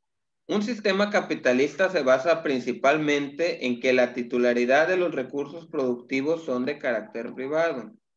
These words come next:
Es decir, deben permanecer a las personas y no una organización como el Estado, dado que el objetivo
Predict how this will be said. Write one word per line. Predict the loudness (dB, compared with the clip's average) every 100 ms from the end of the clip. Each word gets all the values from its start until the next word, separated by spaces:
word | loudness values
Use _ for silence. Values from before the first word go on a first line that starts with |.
| _ _ _ _ -6
Es | -2 -2 -2
decir, | -2 0 2 0 -4 -20 _ _ _ _
deben | -2 2 2 2
permanecer | 0 2 2 0 0 2 2 0 -8 _ _ _
a | -6 -4
las | -4 -4
personas | -4 -2 0 0 2 -2 -4 -12 _ _ -6
y | 0
no | 0 0
una | 0 -2
organización | 0 -2 -2 -4 -2 -2 -2 -4
como | -4 -2
el | -2
Estado, | -4 -2 0 0 -4 -10 -18 _ _ _ _ _ _ _
dado | 0 4 6 4 2
que | 2
el | 4
objetivo | 2 2 0 0 0 2 2 -2 -6